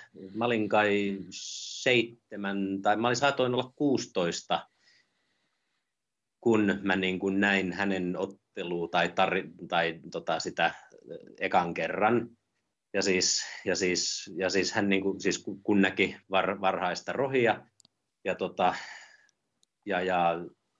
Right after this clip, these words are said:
hän niinku, ne, se, se ensimmäinen tari-, tarina, minkä hän rohissa kertoi mun muistaakseni, oli just tota, ö, feudi, ö, pikkuveljään vastaan, kun, kun,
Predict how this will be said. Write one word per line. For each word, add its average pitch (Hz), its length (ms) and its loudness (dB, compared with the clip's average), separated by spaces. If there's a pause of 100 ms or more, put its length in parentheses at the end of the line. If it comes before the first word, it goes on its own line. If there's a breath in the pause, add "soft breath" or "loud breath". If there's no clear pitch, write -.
(480)
hän 107 200 2
niinku, 98 400 4 (920)
ne, 98 280 -4
se, 104 220 -4
se 117 200 -2
ensimmäinen 107 600 4
tari-, 110 380 2
tarina, 113 300 2
minkä 92 260 -6
hän 95 120 -4
rohissa 98 440 -4
kertoi 101 380 0
mun 101 180 0
muistaakseni, 95 680 -2
oli 90 200 -2
just 90 240 -2
tota, 87 300 0 (600 loud breath)
ö, 92 220 2 (360)
feudi, 101 440 4 (320 loud breath)
ö, 82 320 -10
pikkuveljään 110 800 2
vastaan, 98 720 -2 (140)
kun, 101 100 -6 (120)
kun, - 220 -10